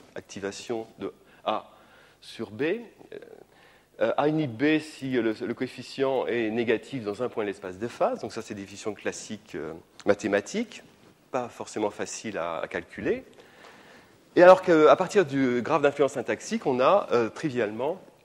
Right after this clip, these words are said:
euh, un calcul qui peut se faire, où on va dire simplement que A inhibe B, par exemple, si vous avez une règle où, euh, eh bien, euh, A apparaît à gauche, donc le coefficient stoichiométrique de A est, pré-,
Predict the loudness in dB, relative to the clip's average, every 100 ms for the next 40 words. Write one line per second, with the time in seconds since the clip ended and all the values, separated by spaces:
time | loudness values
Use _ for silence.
0 | _ _ _ _ _ -18 -4 0 2 4
1 | 2 0 2 0 -2 -10 -8 -8 -2 0
2 | 2 4 4 2 0 -2 -4 0 0 2
3 | 2 4 2 2 0 -2 0 2 2 0
4 | -14 -20 -16 -10 -4 -4 -2 0 0 -2
5 | -6 -4 2 4 4 2 2 0 -2 -6
6 | -12 -20 -20 -20 -20 _ _ _ _ 0
7 | 0 -2 0 4 6 4 4 2 0 -4
8 | -8 -6 -4 -2 0 2 2 0 0 2
9 | 4 4 4 6 6 2 -2 -2 -2 -2
10 | 0 0 -2 -6 -6 -6 -6 -6 -8 -8
11 | -6 -6 -10 -8 -4 -4 -6 -8 -4 0
12 | 0 -2 -4 -6 -6 -6 -8 -6 -6